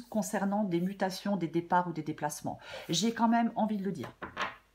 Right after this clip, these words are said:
Ouais, j'ai quand même envie de le dire. Hmm. Après, le dix de bâton, c'est chiant,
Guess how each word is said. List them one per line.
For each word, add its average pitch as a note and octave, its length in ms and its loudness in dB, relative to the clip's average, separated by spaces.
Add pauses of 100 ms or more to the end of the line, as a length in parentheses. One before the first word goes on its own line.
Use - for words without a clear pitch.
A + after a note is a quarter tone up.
(2000)
Ouais, D#3+ 240 -10
j'ai F3 160 -10
quand G#3+ 140 -6
même G#3 140 -10
envie F#3+ 120 -8
de F3 60 -12
le F#3 80 -8
dire. - 180 -12 (920)
Hmm. G#3 80 0 (600)
Après, - 300 -2 (400)
le E3 60 -2
dix G#3+ 160 4
de A#3 80 2
bâton, B3 260 2
c'est B3 160 -2
chiant, - 300 -4